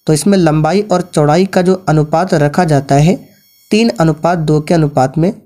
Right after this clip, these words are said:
रखा जाता है। और राष्ट्रीय ध्वज में जो चक्र है, उसमें कितनी तिलियाँ होती है साथियों? चौबीस तिलियाँ होती है। निम्नलिखित में से कौन अवध के कृषक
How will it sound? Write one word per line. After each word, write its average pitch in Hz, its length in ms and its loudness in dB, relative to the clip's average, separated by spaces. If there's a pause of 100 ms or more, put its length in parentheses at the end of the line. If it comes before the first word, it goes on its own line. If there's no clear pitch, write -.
(120)
रखा 151 320 0
जाता 135 320 -2
है। 139 320 0 (320)
और 120 100 2
राष्ट्रीय 151 380 0
ध्वज 170 200 0
में 180 180 2
जो 180 100 2
चक्र 180 360 -4
है, 143 360 0 (280)
उसमें 190 300 2
कितनी 185 340 0
तिलियाँ 170 400 2
होती 170 340 0
है - 300 -2
साथियों? 165 380 -2
चौबीस 202 540 -2
तिलियाँ 151 500 -2 (340)
होती 143 340 0
है। 143 200 0 (1500)
निम्नलिखित 185 680 0
में 196 120 2
से 196 160 -2
कौन 165 480 -2 (460)
अवध 196 320 0
के 214 220 0
कृषक 202 460 -2